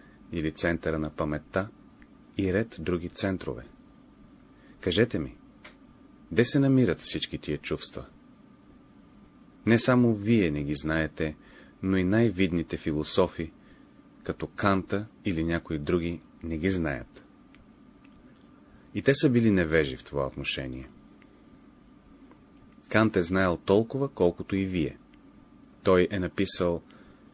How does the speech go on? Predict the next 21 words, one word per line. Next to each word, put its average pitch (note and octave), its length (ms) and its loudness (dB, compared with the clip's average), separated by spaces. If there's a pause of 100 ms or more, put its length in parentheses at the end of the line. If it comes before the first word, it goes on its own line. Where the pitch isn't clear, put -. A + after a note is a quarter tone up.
(300)
една F#2+ 300 2
отлична A#2 640 -2
книга G2+ 360 2
за C#2+ 140 -4
чистия D#2+ 560 -2
разум, D2+ 380 0 (540)
но D#2+ 140 -6
преди D#2+ 280 -2
да E2 100 -2
я D#2+ 80 0
напише, F#2+ 540 -4 (540)
трябваше D#2+ 540 0
да D#2 140 -4
напише D#2+ 600 -2 (1000)
на E2 200 -2
кое F2+ 280 0
място G2+ 400 0
в - 140 -14
мозъка D#2+ 680 -4 (360)
се - 240 -6
намират D#2 580 -4